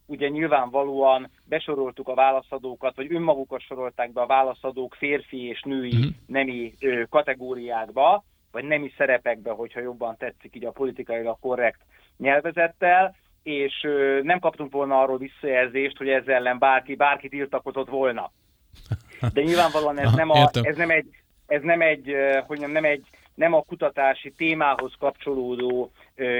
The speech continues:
Speaker 1: kérdés volt, hanem pusztán egy ilyen önbesorolás, de azért val-, pi-, picit azért beszédes, hogy a, a, ö, józanész még abszolút jelen van, jelen van Magyarországon. Az is tény persze,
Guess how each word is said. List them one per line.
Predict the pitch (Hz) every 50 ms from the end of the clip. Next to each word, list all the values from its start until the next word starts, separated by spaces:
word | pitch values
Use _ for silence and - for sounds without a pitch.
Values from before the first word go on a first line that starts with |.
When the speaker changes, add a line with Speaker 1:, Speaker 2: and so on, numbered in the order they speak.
| 120
Speaker 1:
kérdés | - - 160 160 156 131 143 135 127 - -
volt, | - 139 147 180 175
hanem | 160 151 139 131
pusztán | - 147 139 - - - 139 131
egy | 127 123 113 117
ilyen | 127 127 127
önbesorolás, | 156 151 147 147 131 131 - - 131 120 117 120 127 143 165 185 -
de | - 151 143
azért | 143 139 139 139 131 123
val-, | 127 147 139 - -
pi-, | 175 160 - _ _ _
picit | - 208 202 202 202 190
azért | 170 156 143 147 147 143
beszédes, | 131 147 139 - - 139 131 123 131 131 131 -
hogy | - - 123
a, | 123 123 127 120 - _ - - _ _ _ - 123
a, | 123 123 123 127 123 113 _ _ _ _ _ -
ö, | 135 127 123 120 120 120 120 120 -
józanész | - 156 151 151 143 139 131 127 127 131 -
még | - 131 127
abszolút | 127 131 - - - 139 127 120 -
jelen | 139 127 123 123 120 120
van, | 117 123 120 120 123 123
jelen | 131 139 139 143 139 135
van | 127 123 120
Magyarországon. | 127 135 139 156 160 160 165 165 - - 185 180 180 175 185 196 202 196 _ _ _ _ _ _ _ _ _ _ _ _ -
Az | - 233 240
is | 285 277 226 - - -
tény | - 185 180 170 165 -
persze, | - 165 160 156 139 - _ - 160 165 170 180 170 -